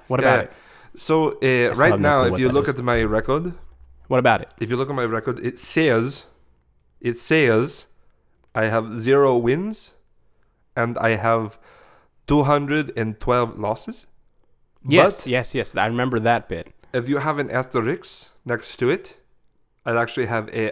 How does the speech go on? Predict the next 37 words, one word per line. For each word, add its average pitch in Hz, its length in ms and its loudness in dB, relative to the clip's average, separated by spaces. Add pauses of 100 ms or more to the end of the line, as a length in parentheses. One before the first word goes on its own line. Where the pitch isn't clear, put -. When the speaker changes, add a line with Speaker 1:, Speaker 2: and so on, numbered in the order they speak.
Speaker 2:
I 110 60 0
should 123 240 -4
be - 180 -6
actually 127 600 -4
a 107 280 -4
one 139 500 0 (720)
to 131 340 0
a 117 80 0
hun-, 135 360 -4
uh, 131 80 -4
two 151 220 0
hundred 131 420 0
and 117 120 -8
eleven. 107 520 -2 (1400)
There 135 300 0
was 131 260 2
one 160 340 2
loss 156 300 0
that 127 200 -12
was 117 240 -6
kind 151 300 -6
of 127 220 -4
a, 120 360 -2 (1500)
it's - 140 -20
kind 160 160 -4
of 120 120 -2
up 127 160 -2
in 127 120 -6
the 117 200 -4
air 107 160 -2
whether 113 380 0
I, 104 180 -6 (120)
I 107 100 0
won 117 280 0
it 131 120 -2
or 143 100 -2
not. 131 380 -4